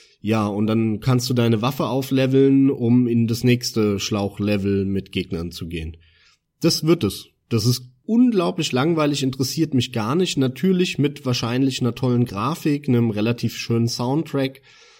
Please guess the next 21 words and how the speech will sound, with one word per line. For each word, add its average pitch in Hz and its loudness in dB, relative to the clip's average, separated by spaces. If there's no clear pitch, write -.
Finanziell 123 0
von 127 0
der 113 2
Produktion 123 0
her 113 2
wird 110 -2
es - -6
Bombe. 104 -2
Aber 101 -4
das 90 -8
Spiel 147 -2
geht 120 0
mir 98 -2
vollkommen 120 -2
am 95 -4
Arsch 120 -4
vorbei, 90 -6
juckt 117 -2
mich 101 -4
überhaupt 113 -4
nicht. - -16